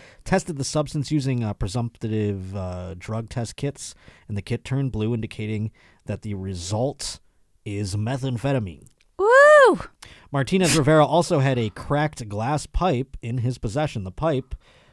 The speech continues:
Speaker 1: uh, the white substance, and the sunglasses case were all taken into evidence. He faces a, uh,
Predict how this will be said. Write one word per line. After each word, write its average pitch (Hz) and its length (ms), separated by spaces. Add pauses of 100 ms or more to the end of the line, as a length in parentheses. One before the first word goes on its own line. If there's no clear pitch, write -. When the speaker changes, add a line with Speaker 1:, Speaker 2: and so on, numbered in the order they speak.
(120)
Speaker 1:
uh, 101 480
the 104 80
white 123 260
substance, 123 480
and 143 200
the 123 40
sunglasses 110 600
case - 280
were 87 140
all 107 280
taken 101 340
into 98 220
evidence. 101 500 (300)
He 117 140
faces 123 600
a, 101 260
uh, 90 300